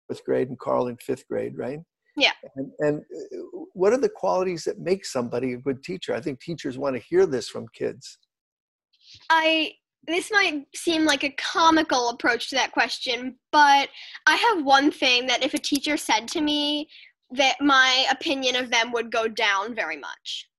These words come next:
Speaker 1: What is it?
Speaker 2: If a child asks to go to the bathroom, you do not say, "Is it an emergency?" In
Speaker 1: And
Speaker 2: no
Speaker 1: that hap-
Speaker 2: case should you ask that.
Speaker 1: And has that happened to you?
Speaker 2: Many times, yes.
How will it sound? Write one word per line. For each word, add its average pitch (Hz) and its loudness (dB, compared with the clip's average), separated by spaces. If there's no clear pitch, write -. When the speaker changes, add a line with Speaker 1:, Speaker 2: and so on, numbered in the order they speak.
Speaker 1:
What 143 6
is 131 -2
it? 113 -6
Speaker 2:
If 415 -2
a - 0
child 359 4
asks - 0
to 359 0
go 262 2
to 262 2
the 254 -2
bathroom, 285 2
you 277 4
do 285 2
not 254 2
say, 233 2
"Is 220 -4
it 226 -4
an 208 -6
emergency?" 208 -10
In 311 6
Speaker 1:
And 311 12
Speaker 2:
no 381 10
Speaker 1:
that 359 2
hap- 381 4
Speaker 2:
case 311 -2
should 269 -2
you 254 -2
ask 233 2
that. - -12
Speaker 1:
And 147 2
has 143 0
that 147 4
happened 143 0
to 175 -6
you? 202 -2
Speaker 2:
Many 294 8
times, 185 -6
yes. - -14